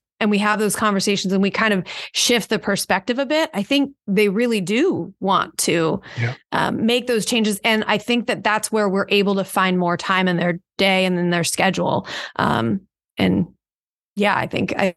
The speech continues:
Speaker 1: I think that's, that's really just it. It's, it's, it's not being intentional about how they're spending their time.
Speaker 2: Yeah. Uh, another thing that I've found i-, is, you know, you'll have folks who say, like, "I,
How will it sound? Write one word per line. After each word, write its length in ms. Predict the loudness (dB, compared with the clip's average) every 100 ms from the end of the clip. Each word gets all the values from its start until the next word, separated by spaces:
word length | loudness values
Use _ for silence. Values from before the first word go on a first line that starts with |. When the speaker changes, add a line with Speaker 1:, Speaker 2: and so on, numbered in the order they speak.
| -4
Speaker 1:
I 40 |
think 180 | -2 0
that's, 340 | 0 0 -4 -2
that's 180 | -4 0
really 220 | 0 0
just 200 | -2 0
it. 180 | 0 0
It's, 140 | -2
it's, 220 | -2 -2 -4
it's 160 | -4 -2
not 140 | 0
being 100 | 0
intentional 600 | 0 0 -2 0 0 0 0
about 320 | 0 0 0
how 160 | -2
they're 80 | -2
spending 300 | -4 -4 -6
their 60 | -4
time. 340 | -4 -2 -4 -6 _ _ -2
Speaker 2:
Yeah. 260 | 0 0 -2 _ -12 -8 -6 -6 -4
Uh, 340 | -4 0 2 2
another 340 | 0 0 -2
thing 220 | -2 0 2
that 100 | 2
I've 160 | 0
found 720 | -2 0 2 2 0 -2 -4 -2
i-, 40 |
is, 580 | 0 2 2 2 0 -2
you 100 | 0
know, 80 | 2
you'll 160 | 2 0
have 240 | 0 -2
folks 300 | -2 -2 0
who 100 | -2
say, 220 | 0 2
like, 240 | 2 0 -2
"I, 140 | -2